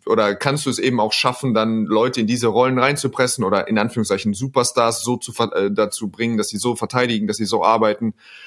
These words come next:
Und das ist eben irgendwie so das Spannende, ja. Und da bin ich mal gespannt, ob, äh, einer von den beiden, oder ich bin mir sicher, dass I-, Isalo bald in der Euroleague ist, je nachdem auch, was man da verfolgt, was in Paris passiert.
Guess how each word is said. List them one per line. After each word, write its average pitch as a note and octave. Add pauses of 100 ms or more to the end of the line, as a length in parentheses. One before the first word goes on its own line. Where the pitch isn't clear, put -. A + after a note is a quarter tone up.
(220)
Und G#2+
das C#3+
ist D#3
eben C#3
irgendwie B2+
so A2+
das A2+
Spannende, G2
ja. F2+
Und G2+
da G#2
bin A2
ich A2
mal A2
gespannt, A2+
ob, G2 (500)
äh, - (440)
einer G#2+
von A2
den G#2+
beiden, G#2+ (480)
oder E2+
ich E2
bin G2
mir F2+
sicher, G2
dass E2+
I-, F#2
Isalo F2+ (120)
bald E2
in E2+
der E2+
Euroleague F#2
ist, -
je F2
nachdem F2
auch, -
was F2+
man E2+
da F2
verfolgt, -
was -
in F2
Paris F2+
passiert. A#2